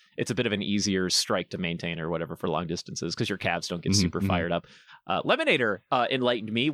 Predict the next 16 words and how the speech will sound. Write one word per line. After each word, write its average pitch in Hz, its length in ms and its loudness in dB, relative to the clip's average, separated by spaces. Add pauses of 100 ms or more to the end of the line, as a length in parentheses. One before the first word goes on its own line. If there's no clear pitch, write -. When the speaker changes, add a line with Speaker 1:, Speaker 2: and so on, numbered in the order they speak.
(140)
Speaker 1:
and 139 140 4
I 131 160 4
Googled 185 280 2
it 139 200 0
to 113 420 4
vet 147 220 2
it 123 120 0
because 120 300 0
I 120 140 2
like 156 180 2
learning. 101 500 0
And, 104 260 0
uh, 120 120 4
thank 247 220 -2
you, 95 140 -6
Lemonator, 90 480 0